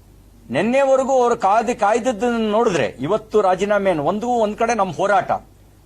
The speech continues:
ಇನ್ನೊಂದ್ ಕಡೆ ಮೇಲೆ ಮ್ಯಾನೇಜ್ ಮಾಡೋಕ್ ಸಾಧ್ಯ ಆಗತ್ತಾ ಅಂತ ಅವಕಾಶಕ್ಕೆ ಕಾಯ್ತಾ, ಕಾಯ್ದಿರೋದು ಸ್ಪಷ್ಟ ಆಗತ್ತೆ. ಇನ್ನ ಮತ್ತೆ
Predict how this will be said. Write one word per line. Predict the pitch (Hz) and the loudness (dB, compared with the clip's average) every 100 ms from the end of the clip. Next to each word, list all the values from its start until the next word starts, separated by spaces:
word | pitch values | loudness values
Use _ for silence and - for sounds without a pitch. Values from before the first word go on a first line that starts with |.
| - | -12
ಇನ್ನೊಂದ್ | 196 294 294 | -4 -2 0
ಕಡೆ | 226 170 165 - - - - - - - - - - - - - - - - - - | 0 0 0 -2 -12 -20 -20 -20 -20 -20 -20 -20 -20 -20 -20 -20 -20 -20 -20 -20 -6
ಮೇಲೆ | 214 294 302 | -2 2 2
ಮ್ಯಾನೇಜ್ | 254 262 285 277 | 2 2 2 2
ಮಾಡೋಕ್ | 269 269 - | 2 0 0
ಸಾಧ್ಯ | 226 214 254 | 0 0 2
ಆಗತ್ತಾ | 233 240 240 | 2 0 0
ಅಂತ | 220 240 233 262 185 233 - - - - - | -2 0 0 2 2 0 -4 -14 -20 -20 -8
ಅವಕಾಶಕ್ಕೆ | - 202 269 262 269 262 254 | -4 0 0 0 0 -2 -2
ಕಾಯ್ತಾ, | 254 190 220 240 | 0 0 0 0
ಕಾಯ್ದಿರೋದು | 208 185 220 226 220 214 214 180 | 0 0 0 0 0 0 -2 -2
ಸ್ಪಷ್ಟ | - 170 - 220 | -4 -4 -2 0
ಆಗತ್ತೆ. | 202 196 226 - - - - - - | 0 -2 -4 -8 -14 -20 -20 -20 -10
ಇನ್ನ | 220 240 | -6 -2
ಮತ್ತೆ | 233 214 220 294 294 247 - | 0 -2 0 4 4 4 -2